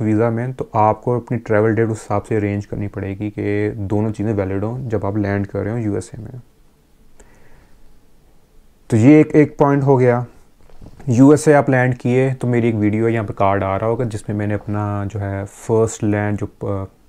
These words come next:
port of entry का एक्सपीरियंस है यूएसए का, सैन फ्रांसिस्को एयरपोर्ट का, वो मैंने शेयर किया हुआ है कि किस तरह वो सारा प्रोसेस होता है। तो वो जब प्रोसेस आप जिस भी एयरपोर्ट में लैंड कर रहे हैं, अ,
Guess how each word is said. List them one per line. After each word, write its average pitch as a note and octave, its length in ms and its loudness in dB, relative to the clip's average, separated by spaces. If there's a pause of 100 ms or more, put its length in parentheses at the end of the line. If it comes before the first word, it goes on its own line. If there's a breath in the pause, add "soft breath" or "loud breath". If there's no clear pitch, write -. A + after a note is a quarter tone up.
(160)
port D#3+ 220 6
of - 120 2
entry A2 320 -2
का A2 60 0
एक्सपीरियंस G#2 600 -4
है A2+ 260 -8
यूएसए G#2 320 -4
का, G#2 160 -12
सैन G#2 220 -8
फ्रांसिस्को G#2 420 -8
एयरपोर्ट G2+ 300 -8
का, A2 80 -10
वो A2 100 -4
मैंने G#2+ 160 -4
शेयर G#2 300 0
किया G#2 200 -8
हुआ G2+ 100 -4
है G#2 120 -6
कि - 60 -14
किस - 240 -10
तरह G#2+ 100 -6
वो G2+ 120 -4
सारा G2 360 -6
प्रोसेस - 460 -6
होता - 160 -14
है। - 100 -14 (640 soft breath)
तो C3+ 80 2
वो C3+ 100 4
जब C3 180 4
प्रोसेस C3+ 500 2
आप B2+ 200 4
जिस F3+ 280 -2
भी D#3+ 80 4
एयरपोर्ट B2 320 0
में B2 80 -2
लैंड G#2+ 220 -2
कर G2+ 200 -2
रहे G#2 140 -4
हैं, A2+ 240 -8 (140)
अ, G2+ 220 -6